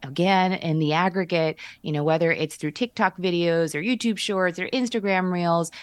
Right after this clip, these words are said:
these short form content, what they do is they inspire you to learn more. They inspire you to be inventive and to try things you might not otherwise. And in that case, I do believe that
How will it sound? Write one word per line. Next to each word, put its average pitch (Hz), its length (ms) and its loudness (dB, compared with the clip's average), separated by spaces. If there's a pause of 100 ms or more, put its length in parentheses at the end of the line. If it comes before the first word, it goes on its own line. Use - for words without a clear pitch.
these 277 180 -4
short - 280 0
form 208 200 0
content, 208 640 -2
what 226 160 -2
they 240 140 2
do 285 300 0
is 247 120 0
they 196 140 -2
inspire 180 920 -2
you 135 500 -4
to 180 120 -2
learn 190 720 0
more. 147 520 -2
They 139 120 -2
inspire 185 760 0
you 180 240 0
to 170 120 -6
be 151 220 -6
inventive 143 680 -2
and 127 120 -4
to 139 100 -10
try 180 420 2
things 147 320 -4
you 147 60 -4
might 143 200 -4
not 147 280 -4
otherwise. 151 580 0 (380)
And 180 140 2
in 165 140 2
that 202 340 4 (200)
case, 156 380 -2
I 165 100 0
do 175 260 -2
believe 147 560 -2
that 143 260 0